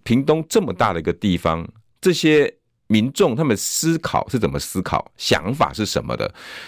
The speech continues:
所以今天我问了团队之后呢，给我这个标题，这个标题叫做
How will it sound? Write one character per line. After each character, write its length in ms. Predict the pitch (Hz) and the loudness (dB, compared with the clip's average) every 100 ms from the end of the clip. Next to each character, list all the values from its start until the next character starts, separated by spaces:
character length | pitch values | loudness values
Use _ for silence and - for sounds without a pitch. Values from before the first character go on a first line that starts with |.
| - | -4
所 140 | - 226 | 2 2
以 100 | 160 | 2
今 160 | 185 | 2
天 120 | 196 | 4
我 100 | 180 | 4
问 180 | 104 160 | 4 2
了 60 | 123 | 2
团 260 | - 82 | 0 -2
队 140 | 92 107 | 2 0
之 140 | - | 0
后 180 | 92 90 | 0 2
呢， 140 | 80 64 - | 0 -2 0
给 120 | 123 | 2
我 100 | 90 | 2
这 100 | - | 0
个 100 | - | -2
标 280 | - 95 92 | 2 2 2
题， 300 | - 67 - - | -4 -12 -8 -2
这 80 | |
个 80 | 185 | 0
标 280 | 175 170 165 | 2 4 4
题 180 | - 135 | 2 -2
叫 180 | 101 104 | 2 2
做 300 | 104 87 | 4 0